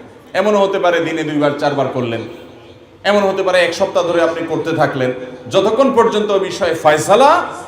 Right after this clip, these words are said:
আল্লাহ তাআলা আপনার অন্তরে না ঢালবেন, আপনার অন্তরে আল্লাহ তাআলা সিদ্ধান্ত না দিবেন, আপনাকে স্যাটিসফাইড না করবেন, মন কোনো একদিক না ঝুঁকবে, ততক্ষণ পর্যন্ত আপনি এটা করতে থাকবেন।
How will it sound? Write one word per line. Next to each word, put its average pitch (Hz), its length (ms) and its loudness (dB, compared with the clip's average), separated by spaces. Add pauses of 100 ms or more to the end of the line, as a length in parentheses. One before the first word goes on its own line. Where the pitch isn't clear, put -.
(140)
আল্লাহ 220 280 4
তাআলা 226 180 2
আপনার 208 240 2
অন্তরে 190 480 2
না 175 200 2
ঢালবেন, 175 380 6 (420)
আপনার 196 280 2
অন্তরে 190 340 6
আল্লাহ 185 180 0
তাআলা 208 300 2 (220)
সিদ্ধান্ত 214 500 0
না 190 200 0
দিবেন, 170 240 -2
আপনাকে 180 300 -2
স্যাটিসফাইড 208 580 2
না 190 160 2
করবেন, 165 260 0 (340)
মন 175 280 0
কোনো 196 180 2
একদিক 202 320 0
না 180 280 2
ঝুঁকবে, 175 460 2 (240)
ততক্ষণ 233 280 2
পর্যন্ত 220 180 0
আপনি 202 220 0
এটা 185 100 0
করতে 196 300 -2
থাকবেন। 120 400 -2